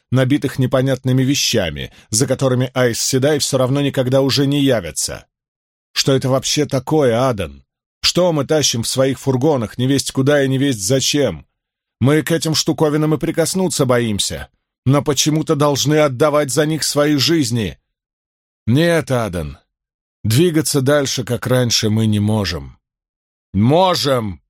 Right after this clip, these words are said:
вскричал Адан. «Можем и двинемся! Раз нет лошадей, мы сами впряжемся в фургоны, но свой долг выполним до конца!» Адан немного испугался, поняв, что размахивает сжатым кулаком,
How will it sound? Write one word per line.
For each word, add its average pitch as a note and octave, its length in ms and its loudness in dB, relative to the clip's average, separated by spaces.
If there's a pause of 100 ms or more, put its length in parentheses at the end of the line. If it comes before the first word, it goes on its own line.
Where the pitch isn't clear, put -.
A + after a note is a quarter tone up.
(120)
вскричал G#2 600 -4
Адан. E2+ 440 -6 (360)
«Можем E3 500 2
и E3+ 60 0
двинемся! C#3 760 -2 (540)
Раз C3+ 320 0
нет D#3 260 0
лошадей, D#3 640 2
мы E3 160 0
сами E3 420 0
впряжемся B2 720 0
в G2+ 60 -6
фургоны, A2 720 -2 (320)
но C#3+ 200 4
свой D3 360 2
долг D3+ 380 0
выполним D3 580 0
до C#3 100 -2
конца!» C#3 580 -2 (1040)
Адан A2 300 0
немного A2+ 380 0
испугался, A#2 680 -4 (220)
поняв, A2 340 0
что - 200 -2
размахивает A#2+ 720 0
сжатым A2 480 -4
кулаком, A#2+ 640 -4